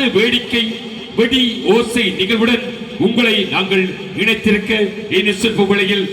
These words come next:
காத்திருக்கின்றோம். புது வருட தினத்திலே ஒரு நன்னாளாக ஓங்கி இந்த அரங்கமே, இந்த எங்களுடைய நகர மத்தியில்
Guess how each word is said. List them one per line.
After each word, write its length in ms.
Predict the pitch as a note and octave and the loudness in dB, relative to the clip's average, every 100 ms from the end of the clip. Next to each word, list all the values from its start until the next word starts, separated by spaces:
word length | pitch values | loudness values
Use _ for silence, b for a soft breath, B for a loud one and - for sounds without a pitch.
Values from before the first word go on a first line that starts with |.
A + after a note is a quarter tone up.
| G3+ G3 G3+ | -6 -10 -6
காத்திருக்கின்றோம். 920 | A3 A#3+ - A#3+ G#3+ - G3+ A3 G#3+ - - - - - | -2 -2 0 0 0 -2 0 2 2 0 -8 -10 -2 2
புது 180 | A3 A3+ | 4 4
வருட 220 | G#3+ F3+ E3 - | 4 2 0 0
தினத்திலே 440 | E3+ G3+ - F#3+ E3 G2+ - - - E3+ | -2 0 2 4 2 0 -8 -12 -2 4
ஒரு 140 | F#3+ D#3 B2+ A#2+ | 4 4 2 -2
நன்னாளாக 480 | E3 F#3 G3+ F#3+ F#3+ F3 B2+ - - - - G#2+ E3+ | -2 0 2 2 2 2 0 -6 -12 -12 -8 2 4
ஓங்கி 320 | A3+ G#3 G#3 A3 - - - - - F3 | 4 4 2 0 -6 -12 -12 -12 -2 0
இந்த 160 | G3 G#3+ F3+ B2 G2+ E2 - - C3+ | 2 2 2 -2 -6 -10 -14 -8 -2
அரங்கமே, 480 | G#3+ G#3+ G3+ G#3+ G#3 G#3 - - - - - D3+ | -2 0 0 2 0 -2 -10 -12 -14 -16 -8 -4
இந்த 140 | G3+ G3 G#3+ A3 - - - - D#3 | 0 0 0 -4 -10 -12 -12 -8 -2
எங்களுடைய 280 | G3+ G#3+ F#3+ D3 A2 F#2 - - - - B2 G3 | 2 4 4 0 -4 -8 -10 -12 -14 -10 -4 0
நகர 260 | A3 A#3 A3 F#3+ A#2 G2+ | 2 2 2 0 -2 -6
மத்தியில் 480 | F3+ - A3+ G#3+ G#3+ | -6 -2 0 2 0